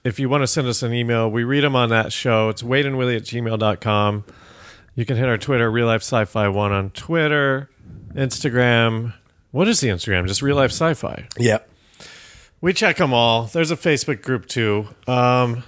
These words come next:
Speaker 1: we're talking about breakfast. I think basic. It's, it's, it's interesting because this is something I thought I came up with whenever I brought it up or whatever.
Speaker 2: Yeah, 'cause most people have,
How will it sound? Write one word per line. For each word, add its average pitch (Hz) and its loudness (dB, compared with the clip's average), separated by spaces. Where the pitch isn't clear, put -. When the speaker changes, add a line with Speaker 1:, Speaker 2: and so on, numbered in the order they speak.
Speaker 1:
we're 170 -4
talking 214 2
about 160 2
breakfast. 147 0
I 185 2
think 214 0
basic. 202 0
It's, 156 0
it's, - -2
it's 175 -4
interesting 196 0
because 131 0
this 156 0
is 202 2
something 196 2
I 131 4
thought 117 0
I 127 2
came 110 -2
up 90 -2
with 151 -4
whenever 120 2
I 117 4
brought 110 2
it 104 -2
up 107 2
or 151 0
whatever. 175 0
Speaker 2:
Yeah, 156 2
'cause 143 0
most 190 0
people 156 0
have, 123 -2